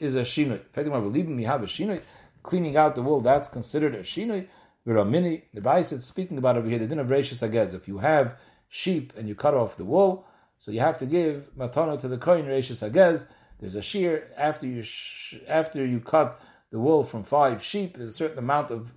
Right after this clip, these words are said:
wool in each sheep. It's mitzdarif and there's a chiyuv of Reishis Hagez. So it says, "Lo hispik litin lo yad shetzavi." What happens? You cut off the hair. You didn't have a chance to give it yet to the kohen. At shetzavi, you went and you dyed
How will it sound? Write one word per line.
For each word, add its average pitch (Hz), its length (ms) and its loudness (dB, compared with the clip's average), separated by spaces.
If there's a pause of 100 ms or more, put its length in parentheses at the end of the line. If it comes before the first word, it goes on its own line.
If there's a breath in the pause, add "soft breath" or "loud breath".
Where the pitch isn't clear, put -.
(140)
wool 147 480 2
in 117 120 -12
each 151 160 -10
sheep. 196 360 -4 (400 soft breath)
It's 120 140 -10
mitzdarif 185 560 4
and 156 80 -6
there's 131 120 -6
a 131 60 -4
chiyuv 151 440 -2
of 131 180 0
Reishis 123 260 0
Hagez. 104 380 -4 (520 soft breath)
So - 140 -16
it - 80 -18
says, 156 460 6
"Lo 175 140 4
hispik 170 420 0
litin 190 280 -6
lo 147 120 -4
yad 135 240 0
shetzavi." 107 460 0
What 151 140 -2
happens? 131 500 0 (380 soft breath)
You 101 60 -18
cut 165 180 4
off 143 180 4
the 120 120 0
hair. 107 300 0 (300 soft breath)
You 107 80 -6
didn't 156 100 0
have 185 140 4
a 151 40 -2
chance 160 360 -2
to 135 100 -4
give 156 160 0
it 147 60 -2
yet 127 180 0
to 131 80 -6
the 156 80 -4
kohen. 202 260 2
At 185 180 0
shetzavi, 185 420 0
you 139 80 -2
went 170 380 2
and 139 120 -4
you 123 140 0
dyed 151 640 4